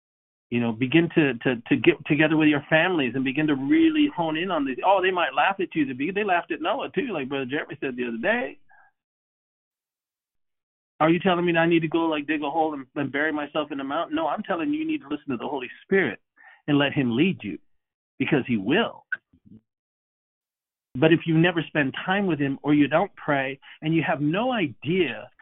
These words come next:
how his voice is or what, or how he communicates, it's gonna be well too late when, when everything comes down on us. And the truth of the matter is, is we're so far along in what we're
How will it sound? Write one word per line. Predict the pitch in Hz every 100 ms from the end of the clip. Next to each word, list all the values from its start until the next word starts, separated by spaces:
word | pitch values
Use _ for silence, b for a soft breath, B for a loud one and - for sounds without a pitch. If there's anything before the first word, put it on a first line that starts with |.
| B B B
how | 170
his | 165 120
voice | 117 156 151 -
is | 147 170 202 208 _ _ -
or | 143
what, | 131 147 - _ _ -
or | 147
how | 143 156 156
he | 147 143
communicates, | 127 156 196 190 214 220 208 _ _ _ _ _ _ _ _ -
it's | -
gonna | 254 233
be | 196 120
well | 131 202 220 202 156
too | 196 180
late | 175 214 - _ _ _ _ _ _ _ _ _ _ _ _ _ _ -
when, | 156 151 120
when | 147 147
everything | 165 190 170 151
comes | 160 143
down | 156 175 175
on | 147
us. | 131 - b b
And | 180 185
the |
truth | 190 269 277
of | 294
the |
matter | 220 196 180
is, | 160
is | 165 151
we're | 165 - -
so | 240 269 254 -
far | 240 233
along | 202 135 135 147 208 240 233 _ -
in | 151
what | 151
we're | 131